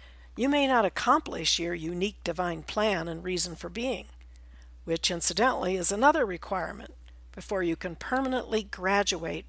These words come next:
from the physical realm. In addition, you're required to balance fifty-one percent of your negative karma. The requirement used to be a hundred percent, but now it's a simple majority.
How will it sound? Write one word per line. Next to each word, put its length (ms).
from 440
the 60
physical 520
realm. 400
In 160
addition, 640
you're 160
required 520
to 80
balance 480
fifty-one 580
percent 540
of 100
your 140
negative 460
karma. 480
The 60
requirement 520
used 280
to 60
be 140
a 80
hundred 220
percent, 480
but 160
now 400
it's 180
a 60
simple 560
majority. 720